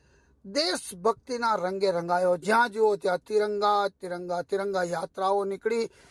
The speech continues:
ઘરે ઘરે તિરંગો જોવા મળી રહ્યો છે. આજે કવાંટ તાલુકાનો, તાલુકા કક્ષાનો સ્વતંત્રતા પર્વની ઉજવણી સૈડીવાસણ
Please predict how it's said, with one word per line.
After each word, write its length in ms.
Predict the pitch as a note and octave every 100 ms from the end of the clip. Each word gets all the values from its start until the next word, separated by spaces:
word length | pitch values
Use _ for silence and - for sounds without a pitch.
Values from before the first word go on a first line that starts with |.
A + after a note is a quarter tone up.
| _
ઘરે 260 | G3+ B3+ C4+
ઘરે 240 | A#3 A#3+
તિરંગો 480 | G#3+ G#3 G#3 G3+ G3+
જોવા 380 | F3 F3 G3+ A3
મળી 180 | G#3+ G#3+
રહ્યો 180 | A3 G#3+
છે. 100 | A#3
આજે 240 | A3 B3
કવાંટ 380 | - A#3+ C#4+ -
તાલુકાનો, 540 | B3+ A#3+ A3 A3 A3 - _ _ _
તાલુકા 420 | - C4 D4 C#4+ B3+
કક્ષાનો 520 | A3+ - - A3+ G#3+
સ્વતંત્રતા 640 | - G#3 A3+ A3+ G#3+ G#3
પર્વની 420 | - A3 A3+ A3
ઉજવણી 480 | G#3+ G3 A3 B3+ G#3 - _ _ _ -
સૈડીવાસણ 840 | B3 C#4+ E4 D#4+ D4+ A3+ D4 D#4+